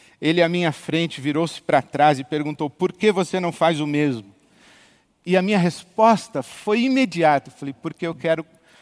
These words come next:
ajudar a construir uma comunidade onde os meus filhos cresçam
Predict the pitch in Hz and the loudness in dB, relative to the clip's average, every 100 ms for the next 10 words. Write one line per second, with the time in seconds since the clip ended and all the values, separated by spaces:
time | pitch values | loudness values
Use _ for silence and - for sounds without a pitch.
0 | _ - 160 175 156 175 180 - 170 - | _ -6 -6 -4 0 0 0 -4 -12 -12
1 | 165 180 180 180 - 175 175 156 147 139 | -10 -10 -10 -10 -10 -10 -8 -4 -4 -4
2 | 120 143 151 143 147 143 143 - - 170 | -8 -10 -10 -8 -8 -6 -8 -10 -14 -12
3 | 170 - - - 151 147 - 123 107 | -12 -14 -12 -4 -2 -2 -6 -16 -16